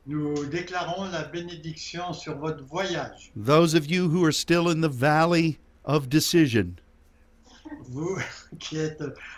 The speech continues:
Speaker 1: encore dans la vallée de la, la décision,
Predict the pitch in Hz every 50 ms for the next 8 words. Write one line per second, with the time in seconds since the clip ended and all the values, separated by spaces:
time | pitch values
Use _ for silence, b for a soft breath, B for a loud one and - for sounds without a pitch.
0 | B B 143 147 151 147 - 175 185 180 170 156 151 151 147 147 143 131 147 170
1 | 160 160 175 175 175 160 151 151 131 131 143 139 131 - 127 131 131 127 123 147
2 | 165 160 - - 165 156 151 165 170 180 190 190